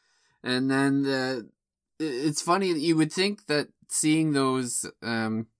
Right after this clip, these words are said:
the, the funny, like, comic, comic scene after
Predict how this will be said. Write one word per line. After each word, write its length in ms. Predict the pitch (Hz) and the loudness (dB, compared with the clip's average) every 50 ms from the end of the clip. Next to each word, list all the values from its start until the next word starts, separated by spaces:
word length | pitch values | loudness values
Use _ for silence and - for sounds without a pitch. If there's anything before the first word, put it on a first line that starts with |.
| _ _ - | _ _ 0
the, 140 | 135 135 | 0 0
the 180 | 123 120 131 123 | 0 0 -2 -4
funny, 320 | - - 151 147 147 147 | -2 2 2 4 4 4
like, 180 | 139 127 123 117 | 4 2 0 -2
comic, 340 | - - 139 135 143 147 143 - - - - - - - - | 0 2 2 4 2 0 -2 -6 -18 -20 -20 -16 -16 -10 -2
comic 320 | - 151 147 156 160 156 | 2 2 4 4 2 -2
scene 360 | - - - 156 156 156 151 | -2 -2 0 0 2 2 2
after 560 | 143 135 131 139 - - 143 143 139 135 135 | 2 2 2 0 0 -2 -2 0 0 -2 -4